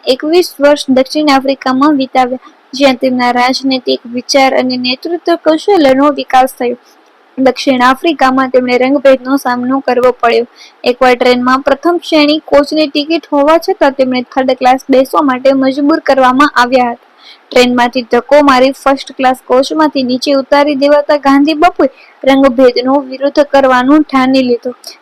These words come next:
ત્યારથી જ તેમણે દક્ષિણ આફ્રિકામાં રંગભેદની નીતિનો વિરોધ કર્યો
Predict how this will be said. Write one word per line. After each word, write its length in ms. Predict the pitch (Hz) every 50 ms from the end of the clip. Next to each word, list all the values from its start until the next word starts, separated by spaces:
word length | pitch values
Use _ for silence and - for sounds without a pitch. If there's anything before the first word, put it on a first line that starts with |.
| _
ત્યારથી 360 | - 254 254 247 247 - 339 311
જ 100 | - -
તેમણે 220 | - 277 269 262 254
દક્ષિણ 380 | 247 254 247 - - - 311
આફ્રિકામાં 720 | 294 285 285 - 294 285 262 - 262 262 262 269 285 277
રંગભેદની 600 | 269 269 269 285 294 277 285 269 254 262 277 285
નીતિનો 560 | 269 254 262 254 - - 359 330 277 277 277 277
વિરોધ 380 | 262 277 262 294 311 311 -
કર્યો 320 | 294 - 285 277 254 254